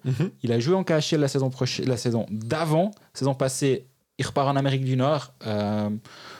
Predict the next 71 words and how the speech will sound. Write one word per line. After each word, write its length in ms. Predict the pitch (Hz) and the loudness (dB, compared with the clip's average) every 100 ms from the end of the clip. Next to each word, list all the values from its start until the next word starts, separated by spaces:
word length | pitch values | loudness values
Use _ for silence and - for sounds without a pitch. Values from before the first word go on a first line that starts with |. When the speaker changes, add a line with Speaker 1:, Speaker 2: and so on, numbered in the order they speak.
| - | -8
Speaker 2:
la 100 | - | -4
situation 280 | 120 147 151 | -2 -2 -2
contract-, 360 | 139 131 139 - | -2 0 -2 -2
contractuelle, 600 | - 127 127 - 131 120 | -4 -2 -4 0 0 2
je 100 | 127 | 0
ne 100 | 151 | 2
la 120 | 143 | 0
sais 160 | - 131 | 0 -2
pas, 180 | 143 | 0
mais 140 | 180 131 | 0 0
il 80 | 110 | 2
a, 160 | 107 | 2
il 160 | 110 104 | 0 0
est, 160 | 101 | 0
il 80 | 104 | 0
est 40 | 98 | -4
parti 420 | - 143 - 151 | -4 -4 -4 -2
de, 340 | 131 120 120 | 2 4 2
du 80 | 117 | 2
championnat 320 | 117 - 123 | -4 -2 -2
de 60 | 120 | 0
K 60 | 120 | 0
H 280 | 117 - | 0 0
L, 120 | 123 110 | 0 0
on 100 | 98 | 0
va 100 | 110 | 0
dire, 180 | 120 | 0
au 60 | 104 | -2
bon 180 | 101 120 | -4 -2
moment, 360 | 131 131 131 | 0 2 2
si 100 | 127 | 0
on 100 | 117 | -2
ose 140 | 113 113 | -2 0
dire. 200 | 139 165 - - | 0 0 -4 -8
Speaker 1:
C'est 80 | - | -4
plutôt 160 | - | 0
un 60 | 180 | 2
défenseur, 480 | 165 170 156 170 139 | 2 2 2 4 6
euh, 160 | 131 | 4
de, 140 | 127 135 | 2 -2
de 200 | 123 135 | 0 -2
taille, 400 | 131 143 147 131 | 2 2 4 4
euh, 220 | 127 123 | 6 4
qui 160 | - 131 | 2 -2
fait 140 | 135 | 0
quoi, 120 | 131 | 0
un 40 | 123 | 0
peu 100 | 127 | 0
un 280 | 120 131 139 | 2 0 0
mètre 200 | 139 139 | 0 0
huit 180 | 160 - | -4 0
hein. 480 | 185 180 127 127 139 | 2 2 0 0 0
C'est, 220 | 139 131 | 0 -2
c'est 160 | - 131 | -2 0
pas 640 | 156 143 131 127 127 127 | 2 4 2 2 2 2
un 80 | 127 | 2
gros 180 | 135 143 | 2 2
bonhomme, 440 | 170 147 131 117 | 2 2 2 2
si 80 | 113 | 0
je 40 | |
dis 80 | 113 | 2
Speaker 2:
Exactement, 260 | 135 120 139 | 0 0 0
Speaker 1:
pas 80 | 143 | 0
de 60 | |
Speaker 2:
mais 60 | 139 | 0
il 20 | |
est 40 | 113 | 0
Speaker 1:
bêtises, 180 | 110 117 | 0 0
hein. 40 | |
Speaker 2:
très 80 | 143 | 0
solide 440 | - 143 180 151 | 0 0 2 0